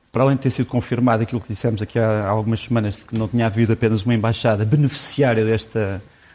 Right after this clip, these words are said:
desta expansão ou generosidade na, na, em dados pessoais, houve várias, eh, pelo menos oito que eu saiba, dados pessoais e outras, de outros dados que não são considerados sensíveis,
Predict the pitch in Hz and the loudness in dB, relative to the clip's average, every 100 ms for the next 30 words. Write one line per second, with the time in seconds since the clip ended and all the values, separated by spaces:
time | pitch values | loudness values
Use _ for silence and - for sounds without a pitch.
0 | - - 113 - 117 - 123 - 131 113 | -16 -2 -2 0 -4 -2 -2 0 0 2
1 | 113 107 120 107 104 117 110 101 107 104 | 0 2 2 2 2 2 0 0 -2 -2
2 | 101 101 101 98 107 107 - - - 123 | -2 -4 -4 -2 0 0 -2 -6 -2 2
3 | 120 131 - 104 101 95 113 113 131 135 | 2 0 -6 -8 -6 -2 0 0 0 -2
4 | - 107 98 120 120 117 101 123 127 - | -6 -8 -4 0 2 2 2 0 0 -2
5 | 113 120 110 110 117 113 - - 127 113 | -2 0 0 0 0 -2 -4 -4 0 0
6 | 90 123 127 127 101 90 - 98 110 117 | 4 4 4 0 -6 -8 -8 -4 -2 -2
7 | 107 101 107 - 113 104 107 110 110 110 | -2 0 0 -2 -8 -6 -6 -6 -4 -4
8 | - 131 135 147 156 | -2 -2 -2 -4 -6